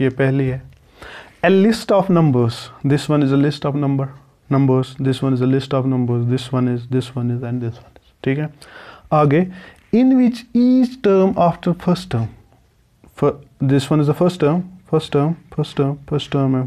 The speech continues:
first, and इसके बाद वाली जो है टू, ठीक है। After the first term, that means कि आप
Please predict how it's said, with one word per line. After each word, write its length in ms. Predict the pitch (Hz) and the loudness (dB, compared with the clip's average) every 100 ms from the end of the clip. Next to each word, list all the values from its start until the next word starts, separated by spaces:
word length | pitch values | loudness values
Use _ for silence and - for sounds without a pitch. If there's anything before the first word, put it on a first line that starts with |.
| 131 | -6
first, 160 | 120 123 _ - - - - - _ _ - | -14 -14 _ -20 -20 -20 -20 -20 _ _ -2
and 180 | 143 135 - - | 0 0 -6 -4
इसके 240 | 165 - 175 | -4 0 2
बाद 280 | 165 156 151 | 4 4 4
वाली 260 | 135 135 | 4 4
जो 100 | 123 | 2
है 160 | 120 151 - | 0 -2 -4
टू, 200 | 117 - - - - - - | -4 -4 -14 -20 -20 -20 -20
ठीक 100 | - | -6
है। 120 | 160 156 - _ - - - - | -6 -6 -12 _ -20 -20 -10 0
After 300 | 170 185 214 | 0 2 2
the 120 | 190 | 2
first 320 | 185 170 165 - | 2 0 0 0
term, 240 | 143 156 - | 0 0 -2
that 280 | 135 151 | 2 2
means 260 | 165 165 160 | 4 2 2
कि 380 | - 151 - - | 0 0 0 0
आप 300 | 156 160 - | 0 0 -2